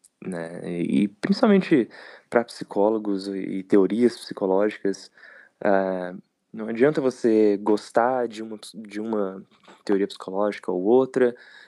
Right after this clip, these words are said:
e ser, né, o defensor árduo daquilo e tratar aquilo como quase uma igreja, né? M-,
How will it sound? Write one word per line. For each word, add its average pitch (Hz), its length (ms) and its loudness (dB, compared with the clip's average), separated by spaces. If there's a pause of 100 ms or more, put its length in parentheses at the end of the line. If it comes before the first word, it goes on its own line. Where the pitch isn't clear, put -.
e 101 640 2
ser, 104 540 2
né, 101 200 0
o 95 80 -2
defensor 101 760 0
árduo 101 520 -2
daquilo 107 920 0
e 98 300 -2 (340)
tratar 95 300 -2
aquilo 101 300 0
como 107 440 2
quase 101 320 -2
uma 101 200 -2
igreja, 90 640 -4
né? 95 200 -2 (400)
M-, 107 160 0